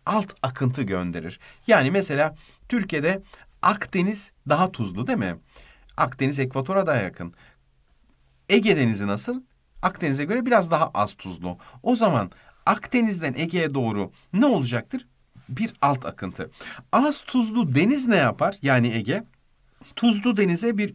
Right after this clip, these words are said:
üst akıntı gönderir. Yani denizlerde bir alt akıntı, bir üst akıntı. Ne oluyor alttaki akıntı? Tuzlu.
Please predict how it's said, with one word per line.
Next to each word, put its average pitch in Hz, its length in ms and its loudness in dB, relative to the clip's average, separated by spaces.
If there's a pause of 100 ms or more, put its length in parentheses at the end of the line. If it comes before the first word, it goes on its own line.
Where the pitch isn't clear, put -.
üst 202 260 -4
akıntı 127 340 -2
gönderir. 87 440 -6 (260)
Yani 180 220 2
denizlerde 151 540 0
bir 107 140 -2
alt 170 160 -2
akıntı, 175 420 -6
bir 131 120 -8
üst - 220 -6
akıntı. - 440 -10 (280)
Ne 240 100 6
oluyor 151 360 6
alttaki 131 400 0
akıntı? 131 460 -4 (400)
Tuzlu. 196 560 0